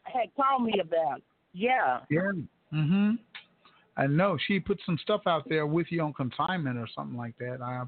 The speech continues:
Speaker 2: from what I remember. <clears throat>
Speaker 1: Yeah, she had some purses out there,
Speaker 2: Mm-hmm. Oh,
Speaker 1: and
Speaker 2: she was a
Speaker 1: she had
Speaker 2: purse
Speaker 1: brought
Speaker 2: fanatic.
Speaker 1: out there.
Speaker 2: Mm-hmm.
Speaker 1: Yes, she
Speaker 2: Mm-hmm.
Speaker 1: was.
Speaker 2: Yeah.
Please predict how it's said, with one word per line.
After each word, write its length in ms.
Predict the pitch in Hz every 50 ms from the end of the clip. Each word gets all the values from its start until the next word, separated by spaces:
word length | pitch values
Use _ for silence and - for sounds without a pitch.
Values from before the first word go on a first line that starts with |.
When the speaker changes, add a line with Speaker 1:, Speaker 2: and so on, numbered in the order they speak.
| -
Speaker 2:
from 140 | - 131 131
what 100 | 135 135
I 40 | 139
remember. 580 | 135 131 123 123 127 139 160 160 139 120 120 123 _ _ _ _ _ _ _ _ _ _ _ _ _ _ _ _ _ _ _ - -
<clears throat> 60 | - - - - - - - - _ - _ _ _ _ _ _ _ -
Speaker 1:
Yeah, 380 | - 202 277 320 359 359 339 311 - -
she 60 | - 339
had 300 | 349 339 349 294 294 240 -
some 180 | 233 196 180 -
purses 680 | - - 233 247 247 247 240 - - 185 175 170 170 - - - 214
out 220 | 214 202 190 185 - -
there, 460 | - 196 185 185 185 - - - - 160
Speaker 2:
Mm-hmm. 540 | 151 151 147 - - - _ - 110 110 120
Oh, 40 | 120
Speaker 1:
and 120 | 113 110
Speaker 2:
she 100 | - 147
was 100 | 151 143
a 20 | 156
Speaker 1:
she 100 | 214 208 208
had 0 | 185
Speaker 2:
purse 120 | 175 165 156
Speaker 1:
brought 220 | 156 185 180 180 175
Speaker 2:
fanatic. 220 | 180 175 170 165
Speaker 1:
out 80 | 156 156 _ -
there. 300 | 180 165 151 139 135 127 - 147 151 _ _ _ _ _ _ _ _ _ -
Speaker 2:
Mm-hmm. 340 | 117 120 110 117 127 120 104 95 85 - _ - _ _ -
Speaker 1:
Yes, 320 | - 185 202 226 220 226 226
she 60 | 113
Speaker 2:
Mm-hmm. 240 | 131 135 131 120 208
Speaker 1:
was. 500 | 220 131 123 - - 196 165 127 101 123 - _ _ _ _ _ _ _ _ _ _ _ _ _
Speaker 2:
Yeah. 380 | - 135 143 151 170 175 - -